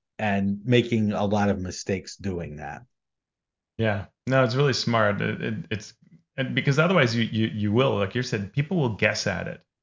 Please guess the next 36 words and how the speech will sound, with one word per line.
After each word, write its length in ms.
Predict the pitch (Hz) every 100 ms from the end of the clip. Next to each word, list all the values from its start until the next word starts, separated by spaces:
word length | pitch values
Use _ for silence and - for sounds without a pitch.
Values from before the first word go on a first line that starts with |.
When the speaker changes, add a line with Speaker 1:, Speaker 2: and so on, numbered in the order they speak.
| _ _ _ -
Speaker 2:
and, 420 | 107 104 98 98
Speaker 1:
Mm-hmm. 120 | 98
Speaker 2:
and 140 | 110 104
they 100 | 107
will 240 | 110 104
write 400 | 98 113 - -
this 240 | 110 107 -
version, 800 | 98 104 110 - 101 95 95 -
their, 160 | -
their 280 | 117 113 107
own 180 | 117 117
version 380 | 110 110 104 104
of 100 | 95
these 200 | 98 92
rules 680 | 95 110 98 92 92 87 - _ _ _
for 140 | 113
how 280 | 98 107 104
a 60 | 104 -
class 420 | 110 101 113 -
exists, 600 | 92 87 90 92 - -
and 140 | 104
then 100 | 101
they'll 140 | 104 101
use 200 | 117 110
it 60 |
to 60 | 104
validate 560 | 98 95 95 98 95
their 100 | -
design, 540 | 95 95 113 135 110 101
but 180 | 104 104
it's 140 | 98
like 120 | 104 98
a 60 |
game 220 | 95 104
of 80 | 104
telephone. 520 | 123 139 131 95 92